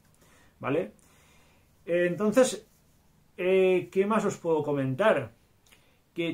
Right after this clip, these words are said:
toda esta, eh, eh, toda esta amalgama de, de, de Emma Ai y de sus personajes secundarios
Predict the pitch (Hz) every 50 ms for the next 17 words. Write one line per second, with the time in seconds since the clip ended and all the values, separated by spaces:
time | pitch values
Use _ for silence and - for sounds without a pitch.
0 | - - - 190 208 262 277 262 247 226 214 - - - 185 175 165 156 151 143
1 | 139 139 135 131 123 127 127 139 - - - 143 143 139 131 127 127 - - 170
2 | - 185 - 196 185 175 160 147 156 156 156 147 139 139 135 131 127 123 120 120
3 | 117 113 113 113 113 117 120 123 135 139 135 120 120 131 139 143 139 131 127 _
4 | _ _ - - 135 131 127 120 120 113 - - 131 131 - 127 - 131 135 131
5 | - 160 127 131 131 135 139 135 143 143 143 147 160 180 180 -